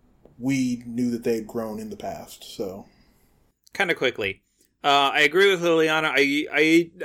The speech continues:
Speaker 2: I wasn't a fan of how Greg wrote Liliana in War of the Spark Ravnica. I'm really not a fan here. Um, the, the main introspective element for her in this novel is that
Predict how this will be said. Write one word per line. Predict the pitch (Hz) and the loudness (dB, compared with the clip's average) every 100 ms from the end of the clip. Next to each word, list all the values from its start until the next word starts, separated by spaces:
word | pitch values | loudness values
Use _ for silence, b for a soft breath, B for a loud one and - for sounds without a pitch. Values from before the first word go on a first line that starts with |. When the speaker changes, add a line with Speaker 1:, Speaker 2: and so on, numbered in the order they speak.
| 107 | -8
Speaker 2:
I | 165 170 | -2 0
wasn't | 151 170 185 196 151 | 0 0 0 -2 -8
a | |
fan | - 156 147 147 | -2 -2 -2 -2
of | 139 131 | -4 -2
how | 135 135 135 117 | 0 0 -2 -4
Greg | - 127 117 | -4 -4 0
wrote | 127 120 | -2 0
Liliana | 123 120 120 117 117 | 0 0 -2 -2 -4
in | 131 120 113 110 | -2 -4 -4 -10
War | 123 120 | -6 -2
of | 113 | -2
the | |
Spark | 113 120 - | -4 -6 -6
Ravnica. | 113 110 120 113 110 | -8 -8 -10 -8 -6
I'm | 113 110 107 | -6 -8 -14
really | 120 120 120 | -6 -4 -2
not | 113 107 | -4 -6
a | |
fan | - 107 107 | -10 -14 -12
here. | 113 104 104 b b b b | -8 -6 -8 b b b b
Um, | - 104 104 104 101 | -6 -4 -4 -8 -10
the, | 127 120 117 120 | -4 -2 -2 -4
the | 120 | -4
main | 120 131 135 | -4 -4 -6
introspective | 131 117 131 135 127 127 - | -10 -10 -8 -6 -6 -8 -6
element | 127 131 131 | -6 -6 -10
for | - 131 | -8 -6
her | 127 120 | -4 -4
in | 123 | -4
this | 123 113 | -8 -6
novel | 120 123 123 | -4 -2 -2
is | 113 107 | -4 -6
that | - 110 - | -6 -4 -4